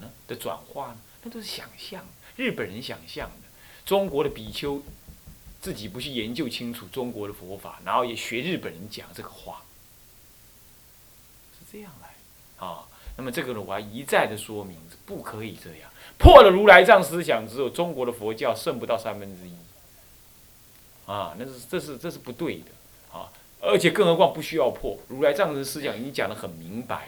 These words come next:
了，它是依空性建立的，依空性建立，连《大智度论》都提如来藏，都提如来藏啊！那这是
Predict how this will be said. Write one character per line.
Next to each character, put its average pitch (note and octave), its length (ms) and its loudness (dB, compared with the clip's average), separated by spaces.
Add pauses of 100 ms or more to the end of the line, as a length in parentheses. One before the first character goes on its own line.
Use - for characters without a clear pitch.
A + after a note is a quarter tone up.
了， - 80 -20 (180)
它 - 120 -20
是 D#3+ 80 -16
依 E3+ 160 -10
空 E3 280 -4
性 C#3 220 -10
建 A2 240 -10
立 F#2 220 -14
的， - 640 -20
依 A2+ 100 -16
空 G#2 200 -14
性 F#2+ 160 -14
建 F2+ 100 -14
立， E2 60 -18 (340)
连 F3+ 460 6 (260)
《大 A3 240 12
智 C4 240 4
度 G3 140 0
论》 F#3 220 2
都 A3+ 340 12
提 A#2+ 220 -6
如 A2+ 180 -8
来 G2 160 -10
藏， G2+ 200 -12 (1700)
都 D3+ 160 -4
提 G2 200 -12
如 F#2+ 160 -14
来 F#2 120 -14 (100)
藏 - 120 -20 (420)
啊！ - 160 -12 (340)
那 G3+ 140 0
这 F#3+ 120 -2
是 F3 80 -4